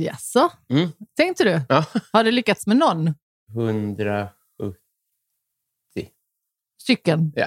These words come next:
Speaker 1: Har du blivit vänner med?
Speaker 2: Ja.
Speaker 1: Ja, ja.
Speaker 2: Så det är
Speaker 1: Då
Speaker 2: lite
Speaker 1: har du kompisar så det räcker, kan jag ju säga.
Speaker 2: <laughs> Ja, det är lite urvattnat kanske.
Speaker 1: Mm.
Speaker 2: <laughs> Men så då fyller man i en sån här kompisbok helt enkelt.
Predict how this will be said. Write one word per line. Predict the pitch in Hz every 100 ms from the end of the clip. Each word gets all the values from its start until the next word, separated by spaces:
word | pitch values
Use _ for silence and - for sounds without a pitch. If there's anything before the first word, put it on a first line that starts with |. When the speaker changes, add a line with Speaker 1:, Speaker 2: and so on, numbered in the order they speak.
| -
Speaker 1:
Har | 185 214
du | 214
blivit | 208
vänner | 220 202
med? | 156 147 -
Speaker 2:
Ja. | - - - _
Speaker 1:
Ja, | 147 175
ja. | 139 - _ _ _ _
Speaker 2:
Så | -
det | 175
är |
Speaker 1:
Då | 175
Speaker 2:
lite | 240
Speaker 1:
har | 233
du | 226
kompisar | 285 254 - 247
så | 269
det |
räcker, | 311 - 190
kan | - 220
jag | 196
ju | 170
säga. | 160 156 165
Speaker 2:
<laughs> | - 170
Ja, | 170
det | 160
är |
lite | 135 151
urvattnat | 131 123 - 120
kanske. | 113 107
Speaker 1:
Mm. | 208 240 185 - _ - 262 - - -
Speaker 2:
<laughs> | 320 - - _ - - - -
Men | 190 175
så |
då | 196
fyller | 202 202
man | 202
i | 196
en | 170
sån | 165
här | 143
kompisbok | 135 139 120 131 151
helt | 104 98
enkelt. | 92 98